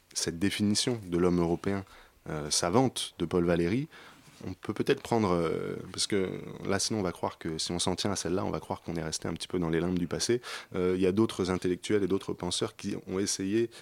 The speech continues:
de définir l'Europe avec, euh, on va dire, le doute cartésien un peu plus, euh, chevillé au corps, en particulier René Raymond, donc, euh, l'historien René Raymond, qui fait la préface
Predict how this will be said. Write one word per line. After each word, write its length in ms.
de 80
définir 360
l'Europe 360
avec, 360
euh, 160
on 60
va 100
dire, 180
le 120
doute 260
cartésien 500
un 60
peu 120
plus, 360
euh, 140
chevillé 400
au 100
corps, 320
en 100
particulier 500
René 300
Raymond, 300
donc, 300
euh, 180
l'historien 460
René 200
Raymond, 260
qui 160
fait 200
la 100
préface 680